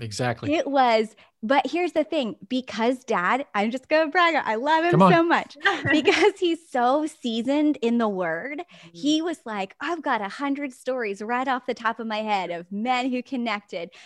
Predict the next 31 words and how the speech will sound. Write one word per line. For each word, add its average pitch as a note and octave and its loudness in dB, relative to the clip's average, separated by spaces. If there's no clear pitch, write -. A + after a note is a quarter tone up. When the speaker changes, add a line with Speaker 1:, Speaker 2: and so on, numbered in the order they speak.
Speaker 2:
with G#3 -6
God A#3 -2
in B3 -2
Scripture. A3+ -8
And G#3+ -8
look, E4+ -2
he A#3 -14
provided, A3 -10
he A#3 -18
cared, G#3+ -8
he A#3+ -10
comforted, G#3 -8
he E3+ -14
showed D#4 0
up, F#3 -2
he F3 -12
was E3+ -10
powerful, C#4 -2
he G3 -10
was G#3 -8
calm, A3 0
he A3 -10
was G3 -2
all B3 -2
the A#3 -8
things." F#3+ -16
So, A3 -2
Speaker 3:
So A#3 -6
Speaker 2:
um, G3 -4
Speaker 3:
cool. F3+ -8
Speaker 2:
so C#4 0